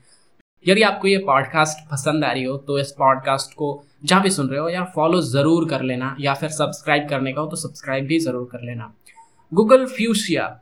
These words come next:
अ, जिन लोगों को नहीं पता है Fuchsia के बारे में,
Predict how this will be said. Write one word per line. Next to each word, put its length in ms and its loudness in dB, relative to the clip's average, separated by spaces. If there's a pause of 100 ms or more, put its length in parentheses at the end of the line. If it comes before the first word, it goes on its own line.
अ, 220 2
जिन 120 0
लोगों 220 2
को 80 -2
नहीं 160 0
पता 200 -4
है 160 2
Fuchsia 420 -2
के 60 -4
बारे 220 -6
में, 220 -6